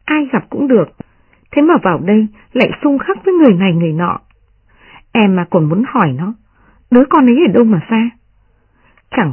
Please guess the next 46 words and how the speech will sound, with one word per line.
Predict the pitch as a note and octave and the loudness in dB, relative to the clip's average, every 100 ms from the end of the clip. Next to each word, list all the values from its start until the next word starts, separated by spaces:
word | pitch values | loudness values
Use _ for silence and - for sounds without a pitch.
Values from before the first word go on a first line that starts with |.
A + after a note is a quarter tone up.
| - | -4
qua | G#3+ F#3 F3 - - | -4 -4 -8 -14 -8
nó | D4 - | -4 0
chỉ | |
lừa | F#3 F#3+ E3 C#3+ | 2 4 2 2
dối | G3+ A#3 | 0 0
được | E4+ | -2
cậu | - - | -2 -4
hai | - B3+ B3 A#3 - | -4 -4 -4 -6 -2
là | G#3+ | 0
người | G3 E3+ | 2 0
nghe | D#3+ B3 B3+ | 0 0 0
nó | B3+ C#4+ | -2 -4
thôi. | - C4+ C4+ _ _ _ _ _ _ _ _ - - | -4 -6 -6 _ _ _ _ _ _ _ _ -20 -2
Dù, | G#3 D3 B2+ | 2 2 -2
à, | C3 - | -6 -4
quả | A3+ B2 - | -4 -4 -6
có | G#3+ G#3+ | -6 -2
con | C4+ A#3+ | -2 -2
đi | G#3+ | -2
chăng | - G#3 F3 | -4 -4 -2
nữa, | F#3 A#3 D4 _ _ _ _ - | -2 -4 -6 _ _ _ _ -4
cũng | C4+ G#3 G3 | 0 2 2
chưa | B3+ G#3+ - | 2 2 0
chắc | E4 C#4+ _ _ - | -6 -6 _ _ -2
là | A3 E3+ C#3+ | 0 0 0
con | C#4 C#4+ | -2 -4
của | D#3+ | -4
họ | - F#3 - C#4+ | -4 -4 -4 -2
Trương | C#4 B3+ | -2 -2
hay | C#4+ | -4
là | G#3 - | -4 -2
con | C4+ | -4
của | A#3+ D#3+ | -2 -4
họ | F3+ D#3 | -6 -2
Vương. | B3 B3+ B3+ _ _ _ _ _ _ _ _ _ - | -2 -2 -6 _ _ _ _ _ _ _ _ _ 0
Mợ | A3 - | 2 2
cứ | - | -4
quý | A3 G#3 A3+ | -2 0 0
cái | - D4+ | -2 0
giống | A3+ B3 | 0 0
con | - A#3 - | -2 -6 -4
hoang | C#4 B3+ A3 B3+ | -2 0 0 -2
ấy, | C#4+ _ _ _ - | -6 _ _ _ -4
chứ | - | 0
em | C#4+ | 0
thì | C4 | 0